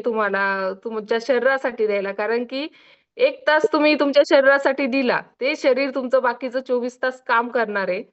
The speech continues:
त्याच्यामुळं त्याला जर तुम्ही व्यवस्थित ठेवलं,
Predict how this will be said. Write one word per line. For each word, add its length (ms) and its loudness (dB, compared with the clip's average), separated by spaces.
त्याच्यामुळं 520 0
त्याला 300 -2
जर 280 -2
तुम्ही 240 -4
व्यवस्थित 480 -4
ठेवलं, 420 -2